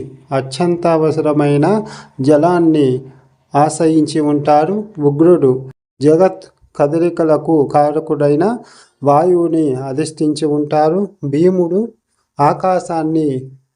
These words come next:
ఆశ్రయించి ఉంటారు. పశుపతి సంసార బంధులైన జీవులను పాప విముక్తులను చేసేందుకే జీవాత్మను అధిష్ఠించి ఉంటారు. ఈశానుడు ఈ చరచర జీవులను శాసించే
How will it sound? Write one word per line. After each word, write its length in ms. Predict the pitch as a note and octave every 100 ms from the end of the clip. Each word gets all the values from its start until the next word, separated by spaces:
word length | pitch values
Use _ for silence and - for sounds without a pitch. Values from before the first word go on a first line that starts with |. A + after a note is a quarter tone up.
| _
ఆశ్రయించి 640 | D3 D3+ E3+ D#3+ D3+ D3 D3+
ఉంటారు. 520 | C#3+ D3 D#3 D#3 F#3 G#3+
పశుపతి 600 | - C#3+ D3 F#3 E3+ C#3+ B2+ C3+ _ _ _
సంసార 540 | - D#3+ F#3+ G#3+ G#3 G3 F3
బంధులైన 680 | D3+ D#3+ D#3 D#3 D#3 D3+ D3 C#3
జీవులను 640 | B2+ D#3+ F3+ F#3 E3+ D#3+ D#3+ D#3
పాప 240 | - D3 D3+
విముక్తులను 680 | F3+ D#3 D#3 D#3 D#3 D3+ D3+
చేసేందుకే 800 | D3 D3 C#3+ D3+ D3 D3 D3 G3 A#3+ - _ _ _ B2+
జీవాత్మను 800 | C#3+ F#3+ F#3+ F3+ F3+ E3 D#3 D#3
అధిష్ఠించి 640 | C#3+ C3+ D3 - D3+ D3 D3+
ఉంటారు. 540 | C#3+ C#3+ D#3 D#3+ G3+ A3+ -
ఈశానుడు 640 | C#3+ F3 F#3 F#3+ F3+ E3 C3 C3 C3 - _ D#3+
ఈ 80 | F3 E3+
చరచర 500 | F3 F3+ F3+ F#3 F3 E3+ E3+ _ _ _
జీవులను 580 | C3 E3 F3 F3 E3+ D#3+ D#3 D#3 - _ -
శాసించే 680 | E3+ D#3 D3+ E3 D#3+ D#3+